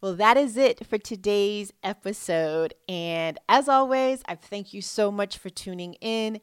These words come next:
and listening all the way until the end, whether this is your first episode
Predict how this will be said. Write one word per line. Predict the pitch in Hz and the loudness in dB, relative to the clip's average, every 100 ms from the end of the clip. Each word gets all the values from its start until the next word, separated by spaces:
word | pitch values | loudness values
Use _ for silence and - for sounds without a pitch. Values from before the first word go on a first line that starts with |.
| - | -12
and | 180 175 | -10 -6
listening | 190 - 190 185 - | -6 -6 -8 -10 -6
all | 170 170 | -4 -4
the | 165 | -4
way | 170 165 | -6 -6
until | 160 - | -10 -14
the | 156 165 - | -12 -12 -6
end, | 208 196 190 - _ _ - | -4 -4 -6 -14 _ _ -4
whether | 170 175 160 160 | 0 0 2 0
this | 156 170 | -2 -8
is | 170 151 | -10 -8
your | 147 | -10
first | - 226 240 240 - | -4 -2 -2 -4 -8
episode | 226 220 220 220 202 202 202 | -8 -8 -8 -4 -2 -2 -4